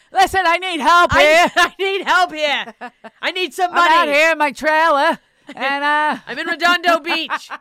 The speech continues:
Speaker 2: Bring me a check." <laughs> Like, just
Speaker 1: "Help me out, bitch."
Speaker 2: <laughs>
Speaker 1: Whoa. That's,
Speaker 2: No.
Speaker 1: it's very aggressive, sir.
Speaker 2: Fuck. I was, like, losing. I,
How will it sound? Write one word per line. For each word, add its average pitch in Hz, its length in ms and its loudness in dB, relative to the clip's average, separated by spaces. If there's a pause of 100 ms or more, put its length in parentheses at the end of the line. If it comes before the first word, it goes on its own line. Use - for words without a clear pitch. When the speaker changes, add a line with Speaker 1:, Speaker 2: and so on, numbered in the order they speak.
(440)
Speaker 2:
Bring 330 200 -8
me 349 140 -6
a 285 40 -8
check." - 600 -8
<laughs> - 80 -20
Like, 330 320 -8 (380)
just 415 560 -10 (100)
Speaker 1:
"Help 359 160 2
me 370 100 -2
out, 381 220 4
bitch." 311 440 0 (100)
Speaker 2:
<laughs> - 120 -20
Speaker 1:
Whoa. 320 340 -6 (220)
That's, 320 280 -10 (240)
Speaker 2:
No. 262 540 -14
Speaker 1:
it's 226 80 -12
very 269 240 -6
aggressive, 196 580 -12
sir. 208 440 -14 (360)
Speaker 2:
Fuck. 220 220 -20 (100)
I 294 160 -10
was, 339 420 -18 (100)
like, 196 220 -20
losing. 220 260 -16
I, 349 300 -8